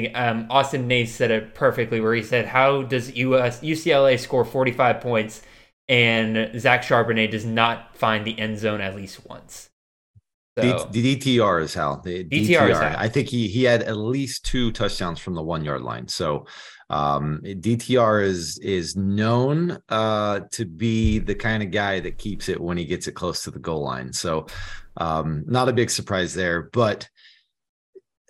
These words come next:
Speaker 2: as, as far as Mario Williams is concerned, here's the problem: is that he's, like, five-foot-nine and he plays the outside receiver position. He plays the boundary receiver. And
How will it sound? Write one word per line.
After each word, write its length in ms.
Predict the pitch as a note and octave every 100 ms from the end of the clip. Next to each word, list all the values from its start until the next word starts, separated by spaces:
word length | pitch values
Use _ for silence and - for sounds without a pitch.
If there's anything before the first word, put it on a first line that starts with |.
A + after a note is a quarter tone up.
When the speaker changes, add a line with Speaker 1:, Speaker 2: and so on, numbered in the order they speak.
| _
Speaker 2:
as, 220 | - A#2
as 220 | - B2 -
far 260 | D3 E3+
as 220 | B2+ G#2
Mario 320 | A2 A2 A#2 F2
Williams 380 | G2 C3+ F#3+
is 100 | -
concerned, 380 | - - G2 F2+
here's 200 | C3+ G3+
the 100 | E4
problem: 540 | - A#2+ C#3+ F2+ D2+ -
is 300 | A#2 A2+ F#2+
that 260 | B2 A#2+
he's, 400 | B2 - C#3+ D3+
like, 160 | D#3+ D#3
five-foot-nine 1080 | - C#3+ C#3 B2 - B2 G#2+ A2 G#2+ G#2 G2
and 140 | G#2 G#2
he 80 |
plays 380 | F#2+ A2 G2+ D2
the 160 | F2+ -
outside 480 | F2+ - - F2 D2+
receiver 400 | D2 F#2 D2 C#2+
position. 420 | D2+ D2 C#2+ D#2
He 60 |
plays 240 | D#2+ C#3 C3+
the 80 | A#2+
boundary 420 | A#2+ B2+ A2 G#2+
receiver. 540 | F#2+ - C3+ D2+ - - - - _ _ -
And 360 | B2 B2 A#2+